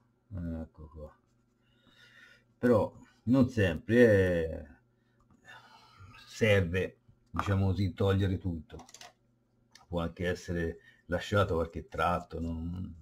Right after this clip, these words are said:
dipende sempre da quello che volete realizzare, no? Se è una cosa molto più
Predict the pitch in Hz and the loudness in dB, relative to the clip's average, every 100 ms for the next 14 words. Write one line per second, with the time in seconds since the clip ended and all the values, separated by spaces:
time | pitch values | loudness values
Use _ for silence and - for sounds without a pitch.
0 | - _ _ _ _ _ _ _ _ _ | -20 _ _ _ _ _ _ _ _ _
1 | 143 143 139 127 135 127 123 120 107 127 | -6 0 0 0 2 2 4 2 2 2
2 | 117 107 104 104 107 95 95 92 82 71 | 2 0 0 2 2 2 0 0 -2 -6
3 | 69 69 85 80 - 80 85 90 85 87 | -10 -8 -6 -8 -8 -8 -6 -6 -4 -2
4 | 85 85 80 | -4 -6 -14